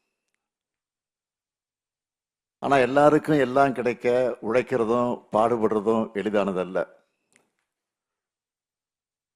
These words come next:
இந்திய சமூக சூழல்ல இவங்களுக்கெல்லாம்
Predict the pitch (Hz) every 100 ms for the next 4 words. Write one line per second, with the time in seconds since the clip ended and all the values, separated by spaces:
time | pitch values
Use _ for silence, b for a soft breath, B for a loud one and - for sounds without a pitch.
0 | _ _ _ _ _ _ _ _ _ _
1 | _ _ _ _ _ _ _ _ _ _
2 | _ - 143 160 160 143 131 - 135 123
3 | 123 117 110 - 123 117 104 113 107 85
4 | 82 - _ _ _ _ _ _ _ _
5 | _ _ _ _ _ _ _ _ _ _
6 | - 131 131 127 135 143 147